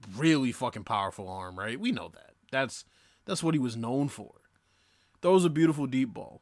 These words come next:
We know that. Pocket presence. He's been playing long enough in the league. Definitely knows when to escape, get out of the pocket, can deliver the ball right on target.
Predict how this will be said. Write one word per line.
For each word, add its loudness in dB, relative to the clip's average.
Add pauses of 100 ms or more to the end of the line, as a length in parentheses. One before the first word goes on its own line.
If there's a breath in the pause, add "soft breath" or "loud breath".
(140)
We 0
know 4
that. -12 (1300)
Pocket 6
presence. 2 (100)
He's -2
been 0
playing 2
long 4
enough 0
in -2
the 0
league. 0 (340)
Definitely 0
knows 2
when -2
to -2
escape, -2
get 0
out 0
of -4
the -14
pocket, -2 (420 soft breath)
can -4
deliver 0
the -4
ball 0
right 0
on -2
target. -4